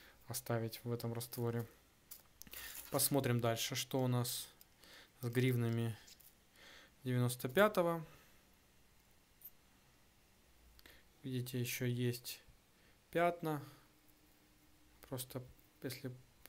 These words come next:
провести рукой. Ну, убираются, но ещё тоже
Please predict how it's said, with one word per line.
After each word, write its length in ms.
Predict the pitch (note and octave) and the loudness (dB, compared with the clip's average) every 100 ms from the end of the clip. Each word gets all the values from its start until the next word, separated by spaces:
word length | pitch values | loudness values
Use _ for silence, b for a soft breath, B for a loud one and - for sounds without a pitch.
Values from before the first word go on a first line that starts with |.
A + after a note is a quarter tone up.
| - | -10
провести 680 | C3 B2+ B2 B2 - - C3+ | -4 -2 -2 -6 -12 -8 -4
рукой. 480 | C3+ C#3+ F3+ F#3 F#3 - B B B B - b b b b - - - - - - _ - - B B B B - | -2 -2 0 0 -2 -10 B B B B -20 b b b b -20 -20 -20 -20 -20 -20 _ -20 -20 B B B B -8
Ну, 180 | G3 G#3+ A3+ | -6 -4 -4
убираются, 760 | D3 E3+ G#3+ A3+ F#3+ - D3+ | 0 4 6 6 4 2 2
но 520 | D3+ D#3 E3 E3 D#3+ | 2 0 2 2 2
ещё 320 | D3+ C3+ - D3 | 2 0 -2 0
тоже 400 | C3+ B2 A#2+ | 0 0 0